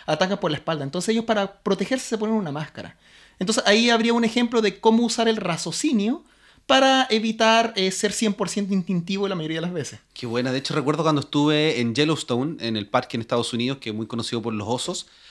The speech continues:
Speaker 1: ¿Mm?
Speaker 2: había muchos folletos diciendo, "Oye, cuidado con los osos".
Speaker 1: <laughs> Claro.
Speaker 2: Y lo que decían antes de tener esto de spray o cualquier cosa, escopeta,
Speaker 1: ¿Mm?
Speaker 2: era, "No anden solos,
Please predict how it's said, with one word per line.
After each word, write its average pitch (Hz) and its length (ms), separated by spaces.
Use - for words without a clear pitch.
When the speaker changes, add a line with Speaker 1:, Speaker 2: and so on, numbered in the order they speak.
Speaker 1:
¿Mm? 190 260
Speaker 2:
había 151 220
muchos 185 280
folletos 120 640
diciendo, 123 480
"Oye, 123 340
cuidado 104 360
con 135 120
los 143 160
osos". 113 280
Speaker 1:
<laughs> - 40
Claro. 202 340
Speaker 2:
Y 185 460
lo 135 220
que 143 200
decían 196 380
antes 190 220
de 151 120
tener 139 240
esto 143 220
de 117 60
spray 107 680
o 104 360
cualquier 104 320
cosa, 113 280
escopeta, 107 720
Speaker 1:
¿Mm? 185 200
Speaker 2:
era, 170 640
"No 139 380
anden 175 260
solos, 139 480